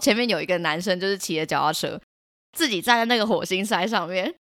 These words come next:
偷偷的搂着前面那个男生的腰，然后去兜风。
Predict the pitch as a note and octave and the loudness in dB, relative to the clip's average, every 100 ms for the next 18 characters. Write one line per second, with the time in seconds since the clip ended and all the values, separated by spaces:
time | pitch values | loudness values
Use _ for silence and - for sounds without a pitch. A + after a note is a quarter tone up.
0 | _ - D#4 E4 E4+ E4 D4+ G#3 F#3+ G#3 | _ 2 6 8 8 8 8 6 6 4
1 | A3+ G#3+ C4 B3 A3 D#3 G3+ G3 F3 F3+ | 2 0 0 -2 0 0 0 -2 2 2
2 | E3+ F#3 G3 F#3 D#3+ E3 E3+ C#3 F#3 | 2 0 0 4 4 4 0 -2 -8